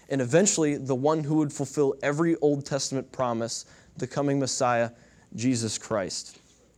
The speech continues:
See, God cho-, the reason God chooses to work through these unlikely people is so that it is him alone who receives the glory. This can be clearly seen here in Genesis thirty, verses fourteen to twenty-one,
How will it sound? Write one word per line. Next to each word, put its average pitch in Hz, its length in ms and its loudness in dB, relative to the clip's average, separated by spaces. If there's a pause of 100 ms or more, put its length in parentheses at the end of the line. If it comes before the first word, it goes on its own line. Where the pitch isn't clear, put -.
(760)
See, 151 140 0
God 170 360 6
cho-, 214 220 6
the 165 180 6
reason 247 500 8
God 180 260 6
chooses 190 500 4
to - 140 2
work 160 400 6
through 165 280 2
these 143 160 2
unlikely 151 600 2
people 190 520 0 (240)
is 143 140 0
so 160 160 4
that 151 140 4
it 151 60 4
is 139 140 0
him 170 240 0
alone 147 400 2
who 135 120 -6
receives 123 560 -2
the 110 120 -4
glory. 110 420 -2 (840)
This 170 160 4
can 185 160 4
be 160 100 4
clearly 202 560 4
seen 170 440 2
here 143 200 0
in 143 140 2
Genesis 147 580 2
thirty, 151 340 4 (220)
verses 143 340 0
fourteen 156 540 0
to 131 80 0
twenty-one, 143 640 2